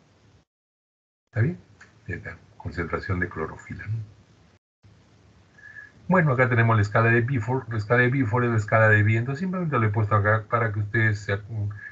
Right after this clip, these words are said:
vean que también en los vientos hay una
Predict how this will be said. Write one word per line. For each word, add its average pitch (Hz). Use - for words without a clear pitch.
vean 113
que -
también 98
en 104
los 110
vientos 107
hay 98
una 104